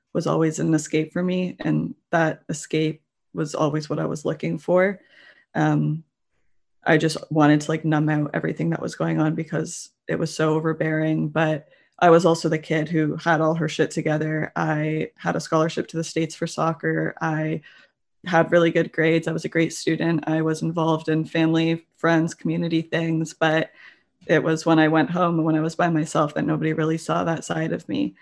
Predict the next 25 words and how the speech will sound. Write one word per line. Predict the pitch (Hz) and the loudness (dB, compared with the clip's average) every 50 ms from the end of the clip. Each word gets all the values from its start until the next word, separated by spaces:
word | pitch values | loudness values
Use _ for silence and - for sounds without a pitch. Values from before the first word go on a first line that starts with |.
| _ - - - _ _ _ | _ -20 -20 -20 _ _ _
So | - - - 180 165 156 160 156 156 - - - _ _ _ _ _ _ _ _ _ _ _ _ _ _ _ - | -8 0 4 4 6 6 4 2 0 -2 -4 -10 _ _ _ _ _ _ _ _ _ _ _ _ _ _ _ 2
I | 165 160 | 2 2
think | 156 - - 175 165 160 156 147 - - - - _ _ - _ _ _ _ _ _ _ _ _ _ | 2 4 4 4 6 6 4 2 -2 -8 -18 -20 _ _ -20 _ _ _ _ _ _ _ _ _ _
just | - 180 175 - | -4 -4 -2 2
being | 175 170 165 165 165 | 2 4 4 4 4
really | 160 160 165 165 170 | 4 4 4 4 4
aware | 165 160 151 156 151 147 147 147 147 151 151 151 - - - - | 2 2 0 0 0 0 2 4 4 4 2 2 -2 -2 0 2
of | 170 147 147 147 156 160 - - - - - _ _ _ _ _ _ _ _ _ _ _ _ _ | 4 4 4 4 0 -2 -6 -12 -20 -20 -20 _ _ _ _ _ _ _ _ _ _ _ _ _
how | - - - 180 165 | -12 -2 2 4 6
you | 165 160 160 160 160 | 6 6 4 4 2
feel | 160 - 170 165 147 - | 2 4 4 4 4 4
internally | - 156 147 151 147 - - 156 165 160 170 175 | 2 2 2 2 2 0 0 0 2 2 2 0
is | 165 156 - | 0 0 0
something | - 151 156 - 170 165 156 | 0 -2 0 0 0 0 2
that, | 147 143 147 147 - | 2 2 0 -2 -2
like, | - 151 147 151 151 - - _ _ _ _ _ - | -2 -2 -2 -2 -6 -12 -20 _ _ _ _ _ 2
I've | 160 151 151 147 | 2 4 4 2
had | - - 170 165 156 156 | 0 0 0 0 0 0
to | - 156 | -4 -4
work | - 165 165 160 160 - | -2 0 0 0 -2 -2
on | - 175 170 180 190 202 202 - - - - - - _ _ _ _ _ - | 0 2 4 4 4 2 0 -4 -8 -16 -20 -20 -20 _ _ _ _ _ 2
and | 165 165 156 147 | 4 6 6 6
try | 147 - 175 170 160 | 4 4 4 6 6
to, | 147 160 156 156 | 6 6 6 4
like, | 151 151 143 143 147 151 - | 4 4 2 0 -2 -6 -12